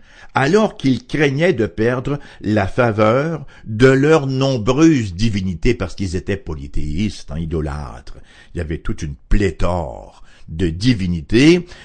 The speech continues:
et ils s'adonnaient à l'adoration, et à, aux prières, et aux sacrifices, à toutes ces divinités-là. L'avertissement de son épouse, Claudia,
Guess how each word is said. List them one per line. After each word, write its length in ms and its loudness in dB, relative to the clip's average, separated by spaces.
et 360 2
ils 120 -2
s'adonnaient 460 0
à 80 0
l'adoration, 1080 -2
et 120 -8
à, 140 -12
aux 80 -12
prières, 800 0
et 100 -4
aux 120 -6
sacrifices, 840 -6
à 120 0
toutes 300 -2
ces 200 -2
divinités-là. 920 -6
L'avertissement 760 0
de 80 -8
son 140 -2
épouse, 840 -8
Claudia, 640 -6